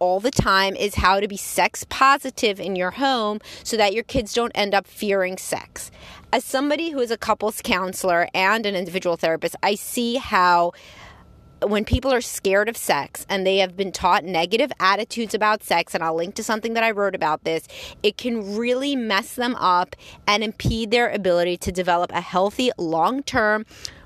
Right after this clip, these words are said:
or short-term, any term, relationship with people that in a romantic way. If you are terrified of sex, you think that things are going to go poorly, and particularly for women, if they think that men are predators,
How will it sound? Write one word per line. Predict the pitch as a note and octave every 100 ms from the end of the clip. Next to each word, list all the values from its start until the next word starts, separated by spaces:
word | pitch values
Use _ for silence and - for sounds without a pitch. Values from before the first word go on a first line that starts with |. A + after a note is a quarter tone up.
| - -
or | - F#3+ D4
short-term, | F4 G#4 - F#3+ G3 F#3
any | C4 E4
term, | - F3 F#3 F#3+
relationship | G#3+ G#3+ D#4 B3+ A3+ - G#3 A3 - - -
with | F#3 G#3 A3+ A3+
people | - D4+ - A#3+ A3 B3+ D4 - -
that | F#3 A3+ -
in | B3 C#4
a |
romantic | B3+ B3 A3+ A3+ A#3 -
way. | D#3+ - - - - - - -
If | A3+ G3+
you | B3
are | E4+ G4
terrified | - - B3 C4 D#4+ - D#4 D#4 -
of | B3+
sex, | - B3+ B3 -
you | G#3+ G#3
think | - - A#3 B3+ C4
that | A3+ G#3+ G#3+ -
things | B3 A3+
are | G#3+
going | G3 F3+ F#3
to | -
go | F3 D3+
poorly, | - C4 C4+ C4+ C4 B3+ B3+ B3 - -
and | - G#3
particularly | A3 - G#3+ C#4+ D#4 D4 D4+ D4 D4
for | - B3
women, | B3+ A3+ B3 B3+ B3+
if | G#3 -
they | F3+
think | - A3 B3
that | C4+ G#3
men | G3+
are | F3+
predators, | E3+ - F#3 F#3 G#3+ C4 D4 F#4 -